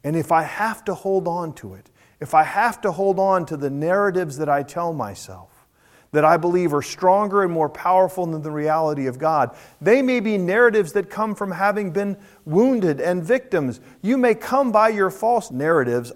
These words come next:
honestly. But when confronted with the truth, do you hold on to the falsehood or the transcendent reality that the Alpha and the Omega, the Lamb that was slain, has come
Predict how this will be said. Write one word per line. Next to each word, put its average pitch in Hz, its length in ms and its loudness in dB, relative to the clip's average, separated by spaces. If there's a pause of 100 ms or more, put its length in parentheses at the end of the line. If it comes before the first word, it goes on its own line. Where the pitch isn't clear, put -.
honestly. 143 600 -4 (1500)
But 151 120 0
when 147 180 0
confronted 151 640 -2
with 143 160 -4
the 123 100 -8
truth, 160 460 -4
do 143 80 -10
you 135 140 -6
hold 160 300 -4
on 147 200 -6
to 127 120 -16
the 117 100 -14
falsehood 131 680 -8 (1800)
or 123 140 -8
the 120 80 -6
transcendent 131 680 -8
reality 120 580 -4
that 104 200 -10
the 117 140 -8
Alpha 139 360 -2
and 131 100 -6
the 123 100 -6
Omega, 101 440 -8
the 107 120 -12
Lamb 139 380 -6
that 135 100 -8
was 123 160 -10
slain, 107 400 -12
has 101 220 -16
come 143 480 -10